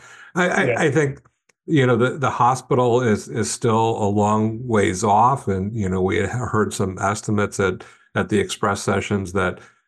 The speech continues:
Speaker 1: you know, I, I think the, the shortest estimate was, was six years now, but I, I think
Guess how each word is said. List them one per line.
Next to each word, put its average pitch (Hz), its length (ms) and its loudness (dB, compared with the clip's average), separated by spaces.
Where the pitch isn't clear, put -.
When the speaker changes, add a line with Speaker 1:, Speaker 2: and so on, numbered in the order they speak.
Speaker 1:
you 95 160 2
know, 90 260 0
I, 107 220 -2
I 117 140 0
think 107 260 -2
the, 95 280 0
the 101 100 2
shortest 127 440 2
estimate 107 520 0
was, 101 320 -2
was 107 460 -2
six - 520 -2
years 127 560 2
now, 117 360 2
but 104 180 -2
I, 101 180 0
I 107 120 -2
think 107 240 -2